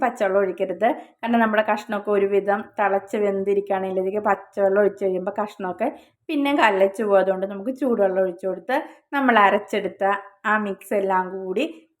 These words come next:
നമ്മുടെ കഷ്ണത്തിലേക്ക് ഒഴിച്ചു കൊടുക്കാവേ. മിക്സിയുടെ ജാറൊന്ന് കഴുകി അതിൽ അരപ്പും കൂടെ കൂട്ടി നമ്മുടെ കഷ്ണത്തിലേക്ക് ഒഴിച്ച് ദാ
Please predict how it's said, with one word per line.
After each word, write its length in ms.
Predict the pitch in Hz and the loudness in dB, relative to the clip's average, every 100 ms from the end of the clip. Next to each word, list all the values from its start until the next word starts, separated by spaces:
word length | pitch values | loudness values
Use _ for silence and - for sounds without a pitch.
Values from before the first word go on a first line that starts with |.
| 240 | -4
നമ്മുടെ 280 | 208 185 185 185 | -2 2 2 2
കഷ്ണത്തിലേക്ക് 600 | 196 202 175 180 180 233 - | -2 -6 -8 -2 -2 -2 -2
ഒഴിച്ചു 240 | 254 294 214 | 0 0 -2
കൊടുക്കാവേ. 500 | 190 - 202 196 220 339 - _ _ _ _ _ _ _ _ _ _ _ _ _ | -4 -6 -8 -2 0 -2 -8 _ _ _ _ _ _ _ _ _ _ _ _ _
മിക്സിയുടെ 380 | 240 240 240 233 240 | -16 -8 -4 -4 2
ജാറൊന്ന് 480 | 220 208 208 214 214 214 | 4 6 6 4 0 0
കഴുകി 340 | 190 180 214 262 214 | 0 -2 -6 -6 -6
അതിൽ 180 | 202 202 214 | -2 2 2
അരപ്പും 320 | 208 202 196 196 | 2 -2 -4 -2
കൂടെ 140 | 202 208 | -2 -4
കൂട്ടി 280 | 190 180 277 381 - _ _ 247 | -10 -8 -6 -6 -10 _ _ -2
നമ്മുടെ 320 | 226 208 214 214 - - | 2 4 6 4 2 -6
കഷ്ണത്തിലേക്ക് 720 | 208 - 196 196 196 196 196 208 | -6 -4 -8 0 2 4 2 0
ഒഴിച്ച് 320 | 185 190 - 208 | 0 -4 -8 0
ദാ 120 | 196 | 6